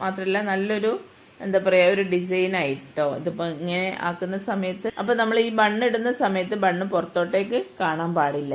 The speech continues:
ഇതേ രീതിയിൽ ചെയ്ത് കൊടുത്താൽ മതി ട്ടോ. ഇനി നമുക്ക് ഇന്നത്തെ അടുത്ത ടിപ്പ് എന്താ നോക്കാം. അടുത്ത ടിപ്പ് ഞാൻ കാണിക്കുന്നത് ചക്കൊക്കെ കട്ട് ചെയ്ത് കഴിഞ്ഞാൽ ആ ഒരു ചക്കൻ്റെ വിളഞ്ഞൊക്കെ കത്തിൻ്റെ മുകളിലൊക്കെ ഉണ്ടാവും. അപ്പോൾ നമുക്ക് ആ ഒരു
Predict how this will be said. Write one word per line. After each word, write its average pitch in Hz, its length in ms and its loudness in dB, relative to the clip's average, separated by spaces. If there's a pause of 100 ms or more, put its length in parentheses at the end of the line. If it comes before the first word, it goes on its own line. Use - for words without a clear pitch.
(140)
ഇതേ 190 180 2 (160)
രീതിയിൽ 151 320 -4 (180)
ചെയ്ത് 160 220 -4
കൊടുത്താൽ 127 380 -6
മതി 131 260 -8
ട്ടോ. 160 100 -2 (540)
ഇനി 254 100 -2 (100)
നമുക്ക് 247 280 0
ഇന്നത്തെ 240 340 -2
അടുത്ത 214 280 -2
ടിപ്പ് 220 240 -2
എന്താ 156 140 0 (100)
നോക്കാം. 175 260 -2 (460)
അടുത്ത 262 300 2
ടിപ്പ് 226 180 2 (100)
ഞാൻ 185 100 0 (100)
കാണിക്കുന്നത് 170 520 0 (160)
ചക്കൊക്കെ 233 520 -2
കട്ട് 170 240 0
ചെയ്ത് 175 200 2
കഴിഞ്ഞാൽ 143 360 0 (120)
ആ - 20 0 (100)
ഒരു 196 100 -4 (100)
ചക്കൻ്റെ 175 480 -2
വിളഞ്ഞൊക്കെ 160 640 -6 (100)
കത്തിൻ്റെ 165 480 -4
മുകളിലൊക്കെ 151 580 -4
ഉണ്ടാവും. 131 300 -4 (440)
അപ്പോൾ 269 240 2
നമുക്ക് 208 340 0
ആ - 20 4 (120)
ഒരു 190 120 2